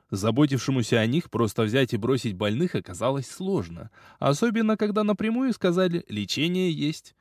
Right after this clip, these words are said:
В то же время пленницы, признавшиеся в своих проблемах, особого значения здоровью не придавали. Относясь к этому с позиции «мы все равно умрем». То были наемницы, бывалые вояки,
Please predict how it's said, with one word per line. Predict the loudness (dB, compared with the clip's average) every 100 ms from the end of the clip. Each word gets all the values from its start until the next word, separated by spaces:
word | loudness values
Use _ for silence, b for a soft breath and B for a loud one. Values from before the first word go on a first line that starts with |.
| b b b
В | -4
то | 4 6
же | 6
время | 4 2 0
пленницы, | 0 0 0 -2 -6
признавшиеся | -4 -2 0 0 2 0 2
в | -2
своих | 0 0 0
проблемах, | -2 0 2 0 0 0
особого | 0 0 2 2 2
значения | 0 -2 -4 -2 -2
здоровью | 0 0 0 -2 -2
не | -2 -2
придавали. | -2 0 2 2 2 -4 b b b
Относясь | -2 0 -2 0 -2
к | 0
этому | -4 -2 -6
с | -4
позиции | -4 -2 -4 -4 -8
«мы | -6 -6
все | -2
равно | -2 -2 -2 -2
умрем». | -2 -4 -6 -18 _ _
То | 0 4 4
были | 4 2 2 2
наемницы, | 2 2 2 2 -2 -8 -16 -12
бывалые | -2 2 4 8 8
вояки, | 6 4 4 0 -8